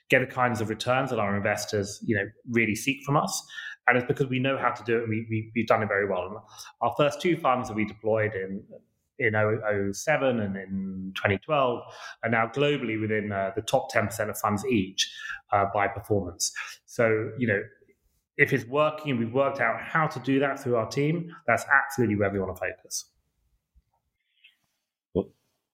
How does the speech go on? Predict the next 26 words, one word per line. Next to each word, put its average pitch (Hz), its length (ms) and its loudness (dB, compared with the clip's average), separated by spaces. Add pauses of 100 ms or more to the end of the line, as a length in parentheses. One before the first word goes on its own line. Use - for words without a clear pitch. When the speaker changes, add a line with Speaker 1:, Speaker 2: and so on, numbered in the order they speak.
(120)
Speaker 2:
that's - 180 2
impressive. - 440 2
So, 87 340 4 (280)
um, 80 320 2 (340)
if - 140 -4
we 87 80 -4
go 85 180 8
into 80 420 -2
the, 76 240 0
uh, 73 140 2 (100)
the 82 80 2
numbers 80 440 0
side 69 240 0
of - 160 -8
that, 64 200 4 (720)
um, 69 300 -2 (100)
if, - 180 -4
if - 160 -4
you 67 60 -10
don't 67 220 2
mind, 69 320 0 (120)
I - 20 -10
mean, 80 140 -4
it 82 60 -2
can 104 100 6
be, 82 160 4